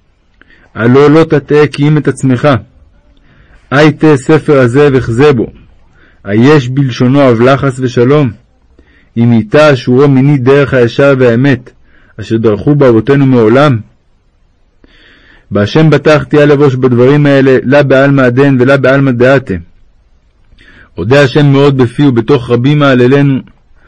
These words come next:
אשר עמד לימין אביון כמוני, וחזקני וימצני ללקט שושנים נוראים כאלה, סגולות יקרות ורפואות נצחיות כאלה,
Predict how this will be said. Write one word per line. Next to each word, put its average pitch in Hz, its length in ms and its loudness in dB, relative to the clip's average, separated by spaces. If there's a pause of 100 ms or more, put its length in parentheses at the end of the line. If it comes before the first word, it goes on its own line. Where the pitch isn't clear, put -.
(200)
אשר 107 300 -4
עמד 135 280 2
לימין 127 420 0
אביון 127 380 0
כמוני, 135 500 0 (680)
וחזקני 143 600 -2
וימצני 135 560 0
ללקט 127 440 0
שושנים 131 500 -2
נוראים 131 380 0
כאלה, 101 320 -4 (640)
סגולות 127 560 -2
יקרות 131 540 0
ורפואות 139 480 0
נצחיות 127 560 -4
כאלה, 123 340 0